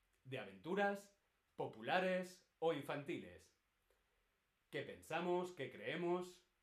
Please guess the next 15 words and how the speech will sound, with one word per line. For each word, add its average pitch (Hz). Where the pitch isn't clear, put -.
Según 139
el 143
destinatario 139
pueden 117
ser, 120
mm, 240
o 160
para 131
adultos. 123
Contestamos 123
en 107
el 95
Tab 123
Lesson. 190
Correcto. 170